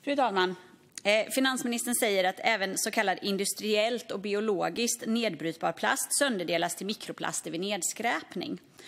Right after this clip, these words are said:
Då vill jag påminna finansministern om att svenska konsumenter är otroligt bra på att återvinna och återanvända påsen som man burit hem sin mat i flera gånger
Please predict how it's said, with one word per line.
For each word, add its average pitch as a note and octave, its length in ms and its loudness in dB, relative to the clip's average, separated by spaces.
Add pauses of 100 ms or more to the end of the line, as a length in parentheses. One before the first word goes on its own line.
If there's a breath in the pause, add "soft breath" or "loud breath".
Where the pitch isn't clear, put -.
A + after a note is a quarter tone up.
(320 loud breath)
Då - 80 -6
vill C4 80 4
jag D#4+ 160 4
påminna A#3+ 520 2
finansministern G#3 720 2
om E3+ 380 0
att - 300 -2
svenska B3 440 2
konsumenter G3+ 920 0 (180 loud breath)
är A3 140 4
otroligt D4+ 760 0
bra A3 560 2 (200 loud breath)
på G3+ 220 2
att F3+ 160 -2
återvinna F#3 800 2 (120)
och - 160 2
återanvända F#3+ 800 0
påsen G#3 640 0
som A3 160 0
man G#3+ 140 0
burit A3 320 0
hem F3 240 2
sin G3+ 240 -2
mat F3+ 420 0
i E3 220 -2 (240 loud breath)
flera E4+ 440 2
gånger B3+ 540 2